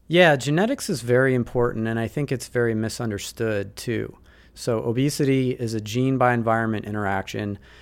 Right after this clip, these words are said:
and what that means is that in a person who is genetically susceptible, a fattening environment will cause them to develop obesity. A person who's not genetically susceptible,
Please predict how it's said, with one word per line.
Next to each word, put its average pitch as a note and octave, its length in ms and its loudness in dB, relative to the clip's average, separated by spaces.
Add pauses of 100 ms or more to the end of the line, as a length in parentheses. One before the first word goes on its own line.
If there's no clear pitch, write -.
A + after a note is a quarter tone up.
(240)
and A#2 140 -2
what A#2 160 0
that B2+ 180 4
means D#3 500 4
is A#2+ 300 -2
that A#2 420 0 (1200)
in D#3+ 360 6
a C3+ 80 -2
person C3+ 420 0
who B2 160 2
is A2+ 140 0
genetically A2+ 580 -2
susceptible, A2+ 1000 -2 (600)
a B2+ 60 0
fattening B2+ 500 2
environment A2+ 680 2 (240)
will A2+ 160 -2
cause G#2+ 420 0
them G#2 380 -4 (160)
to B2 100 -6
develop G#2 460 -2
obesity. G#2 640 -6 (480)
A - 40 -18
person C3 340 0
who's A#2 200 0
not B2+ 300 2
genetically A#2+ 520 0
susceptible, G#2+ 840 -2